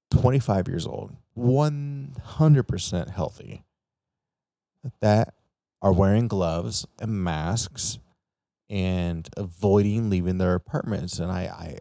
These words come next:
I, I respect that. If that's what you wanna do, that's by all means what you should do. Um, there's Wor-,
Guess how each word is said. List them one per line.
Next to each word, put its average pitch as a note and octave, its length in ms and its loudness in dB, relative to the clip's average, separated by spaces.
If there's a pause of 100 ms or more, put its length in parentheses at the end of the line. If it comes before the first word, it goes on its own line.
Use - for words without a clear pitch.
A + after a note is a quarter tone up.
I, F#2 60 -12
I - 40 -6
respect - 500 -6
that. - 260 -8
If F2 80 -12
that's F#2+ 240 -2
what - 160 -2
you G#2 100 -2
wanna F2+ 260 0
do, - 300 -4
that's - 300 -12 (260)
by F2 140 -6
all E2+ 140 -4
means F2+ 360 -6
what - 160 -10
you D#2 60 -8
should D#2 300 -2
do. - 260 -6 (800)
Um, D#2 520 -4 (260)
there's A2+ 400 2 (1400)
Wor-, G#2 460 4